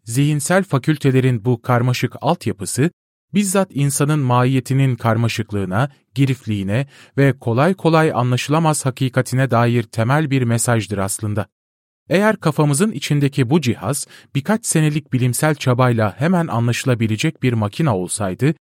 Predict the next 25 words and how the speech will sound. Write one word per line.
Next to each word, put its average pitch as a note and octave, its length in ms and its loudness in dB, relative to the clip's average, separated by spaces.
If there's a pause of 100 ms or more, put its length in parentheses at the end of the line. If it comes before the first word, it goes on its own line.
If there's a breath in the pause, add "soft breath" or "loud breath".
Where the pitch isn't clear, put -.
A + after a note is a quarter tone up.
(260)
insanoğlunun C#3+ 840 2
gizeminden, A2+ 680 0 (300 soft breath)
bilinmezliğinden A2+ 1040 0 (340)
ve D3+ 220 4
alemdeki D3 800 2
müstesna C3+ 680 0
yerinden A#2+ 600 2
bahsetmemiz A#2+ 760 0
de D3 200 2
mümkün B2+ 440 0
olamayacaktı. A#2 760 0 (680)
Beyin A#3 240 4
üzerine F#3 380 2
konuşurken D3 680 2
aslında C#3+ 600 2
bizzat D3+ 380 0
kendimiz B2+ 520 0
hakkında, G#2 560 -2 (260 loud breath)
insanın D3+ 560 2
ne D#3+ 100 2
olduğu D3 320 4
hakkında B2+ 460 2
konuştuğumuzu B2 720 2
akıldan A#2+ 480 0
çıkartmamak C3+ 760 -2